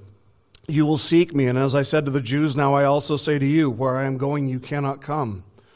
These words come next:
What was he talking about? He was talking about dying and going to the Father. So th-, this seems to make the most sense. Jesus has used this clause, "a little while," on multiple occasions to refer to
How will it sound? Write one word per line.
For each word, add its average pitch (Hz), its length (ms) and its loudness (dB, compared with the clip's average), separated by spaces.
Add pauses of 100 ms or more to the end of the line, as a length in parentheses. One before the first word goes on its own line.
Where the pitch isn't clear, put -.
(380)
What 175 120 2
was 160 120 2
he 160 60 -4
talking 170 400 2
about? 127 280 0 (200)
He 190 100 2
was 165 100 4
talking 175 360 4
about 165 240 6
dying 160 420 4
and 135 100 0
going 165 300 4
to 175 120 -2
the 156 100 2
Father. 151 520 0 (120)
So 151 280 2
th-, 147 340 -8
this 185 140 2
seems 196 280 0
to 180 100 -2
make 165 180 2
the 160 80 -6
most 156 220 0
sense. 135 260 0
Jesus 165 400 0 (300)
has 143 240 0
used 190 380 2
this 156 240 2
clause, 131 680 2 (220)
"a 151 60 4
little 170 340 4
while," 147 320 4
on 147 180 0
multiple 165 500 2
occasions 139 720 -2
to 156 120 -6
refer 156 480 0
to 143 480 -2